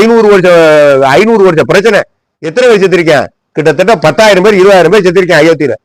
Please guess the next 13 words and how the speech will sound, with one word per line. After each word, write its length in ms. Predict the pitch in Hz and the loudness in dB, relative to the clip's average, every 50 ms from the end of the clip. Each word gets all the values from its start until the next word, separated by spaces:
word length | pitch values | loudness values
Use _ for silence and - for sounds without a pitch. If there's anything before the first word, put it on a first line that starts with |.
| _ - 147 | _ -4 -2
ராமர் 280 | 156 170 175 175 165 165 | 0 0 0 0 0 0
ஒரு 60 | 156 143 151 | 0 0 -2
கட்டி 180 | 151 143 185 175 | -2 0 0 0
வீழ்றது 300 | 175 175 160 165 170 190 170 | 0 0 -2 -2 -2 0 0
வே-, 140 | 160 143 127 139 | 0 -2 -2 -2
முடியாதுங்கிறது 600 | 156 185 185 180 170 165 165 156 160 160 165 185 - _ _ _ _ _ _ - 120 | -2 0 0 0 0 0 -2 -2 -2 -2 -4 -4 -6 _ _ _ _ _ _ -8 -4
இருபதாயிரம், 480 | 160 185 202 196 180 170 175 196 208 175 | -2 0 2 2 2 2 2 0 0 -2
முப்பதாயிரம் 360 | 160 160 180 175 170 160 160 170 | -2 -2 0 0 0 0 0 -2
பேர் 160 | 208 190 - | -2 -2 -2
செத்த 240 | 165 160 - 202 185 156 - - _ _ _ _ _ _ - 123 | -4 -4 -2 0 -2 -2 -2 -6 _ _ _ _ _ _ -10 -6
அதே 160 | 139 175 208 175 | -4 -2 -2 0
கட்டிவிட்டாங்க 380 | 160 160 165 143 151 135 117 104 | -2 -2 -2 -2 -2 -2 -2 -2
கோயில. 160 | 117 117 104 | -4 -4 -6